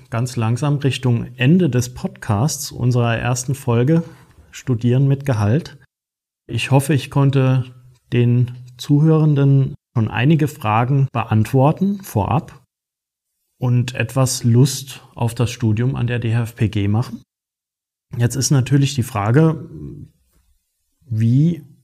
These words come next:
schreibe ich mich denn hier überhaupt ein und wann schreibe ich mich hier ein?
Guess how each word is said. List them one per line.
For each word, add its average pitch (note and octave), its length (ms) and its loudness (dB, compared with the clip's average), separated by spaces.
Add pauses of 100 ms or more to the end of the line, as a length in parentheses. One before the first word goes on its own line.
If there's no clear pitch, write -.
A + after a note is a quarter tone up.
(340)
schreibe G#2+ 360 -2
ich - 140 -6
mich A2 160 -4
denn G#2 160 -4
hier G#2+ 160 -2
überhaupt G2 400 -6
ein A#2+ 340 -2 (280)
und A2+ 380 0 (200)
wann C3 260 -2
schreibe G2+ 360 -6
ich - 140 -8
mich G2+ 200 -6
hier G#2 160 -4
ein? G2+ 320 -4